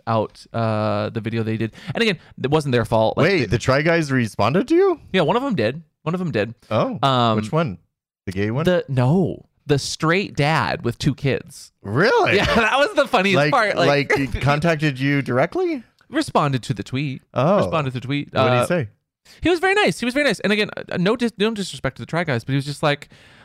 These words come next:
Speaker 1: um, they talk about porn and sex and kink all the time on their
Speaker 2: Mm-hmm.
Speaker 1: podcast. But, like, he was like, "You know what? You're so right.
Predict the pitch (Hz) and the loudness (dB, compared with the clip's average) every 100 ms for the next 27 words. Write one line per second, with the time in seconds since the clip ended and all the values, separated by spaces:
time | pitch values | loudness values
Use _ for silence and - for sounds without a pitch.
0 | - 131 123 117 107 104 - _ 160 214 | -2 2 4 2 2 -2 -8 _ -2 0
1 | 220 220 - 135 123 110 117 - 113 - | 0 -2 0 0 0 -2 -4 -4 -6 -4
2 | 123 139 139 156 156 123 - 95 85 151 | -4 -2 -4 -2 -2 -2 -2 -2 -2 -4
3 | 151 175 190 - 131 - 123 113 - 151 | -2 -4 -4 -6 -4 0 -2 -2 -8 -8
4 | 160 165 _ _ _ 175 190 196 208 156 | -4 -4 _ _ _ -2 2 2 2 2
5 | 202 - 208 220 175 - | 0 2 2 2 0 -2